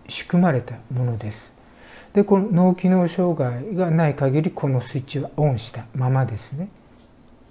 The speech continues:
自然と愛着の方向が親から子供に変わっていくということです。で、この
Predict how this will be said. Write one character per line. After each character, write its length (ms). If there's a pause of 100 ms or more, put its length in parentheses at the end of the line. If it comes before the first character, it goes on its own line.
(1040)
自 240
然 260
と 320
愛 200
着 240
の 100
方 240
向 180
が 200
親 240
か 160
ら 100
子 220
供 260
に 180 (140)
変 100
わ 100
っ 20
て 180
い 60
く 200 (500)
と 120
い 60
う 40
こ 160
と 140
で 100
す。 220 (1600)
で、 180 (160)
こ 140
の 480